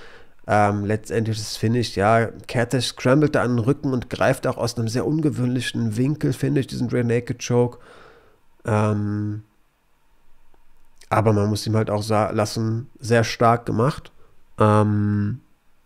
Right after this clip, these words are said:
aus der Guillotine rausgekommen, die Kimura bestanden, richtig raus, sich rausbewegt,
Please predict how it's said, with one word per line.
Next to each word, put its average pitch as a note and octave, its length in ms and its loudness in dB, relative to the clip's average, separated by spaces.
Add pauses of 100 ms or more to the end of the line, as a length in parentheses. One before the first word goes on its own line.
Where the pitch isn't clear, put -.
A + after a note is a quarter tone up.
(640)
aus A2 200 4
der A2+ 140 4
Guillotine A#2+ 340 4
rausgekommen, B2+ 640 4
die B2 80 0
Kimura B2 380 6
bestanden, B2+ 680 4 (400)
richtig A#2 560 0
raus, A#2 320 2
sich - 260 -2
rausbewegt, B2 720 4